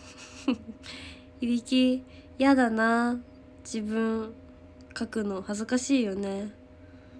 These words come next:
かいていいじゃん。いい、なんかやだな。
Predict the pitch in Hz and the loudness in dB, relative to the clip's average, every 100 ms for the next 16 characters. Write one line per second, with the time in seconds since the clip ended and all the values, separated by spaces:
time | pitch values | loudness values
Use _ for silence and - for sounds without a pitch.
0 | - - - - - - - 311 285 240 | -20 -20 -20 -20 -20 -20 -2 2 2 4
1 | 247 220 202 247 247 247 233 233 254 240 | 2 2 2 2 4 2 2 0 2 0
2 | 220 220 226 | -2 -4 -6